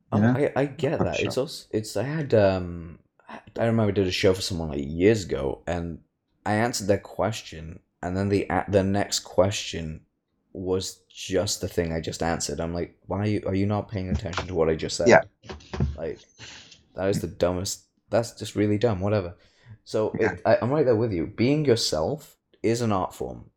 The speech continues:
Speaker 1: but get
Speaker 2: Mm.
Speaker 1: good at what you do. And if you have a show, like a podcast, something,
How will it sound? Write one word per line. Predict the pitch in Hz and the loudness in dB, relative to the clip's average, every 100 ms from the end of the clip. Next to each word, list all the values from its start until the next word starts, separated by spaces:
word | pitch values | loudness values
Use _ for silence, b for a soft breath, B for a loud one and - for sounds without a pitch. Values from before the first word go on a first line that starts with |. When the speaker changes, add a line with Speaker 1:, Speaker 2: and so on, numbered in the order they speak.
| _ | _
Speaker 1:
but | 92 92 - - | 2 2 0 2
get | 104 90 | 6 6
Speaker 2:
Mm. | |
Speaker 1:
good | 85 151 | 6 6
at | |
what | 131 90 | 6 4
you | 104 | 2
do. | 95 80 78 | 2 2 2
And | 82 | 2
if | 101 | 0
you | 131 | 2
have | 196 | 4
a | 139 | 4
show, | 101 82 | 4 4
like | 82 87 | 4 2
a | 78 | 2
podcast, | 101 85 85 82 | 4 2 2 -4
something, | - 82 85 85 | -4 -6 -8 -10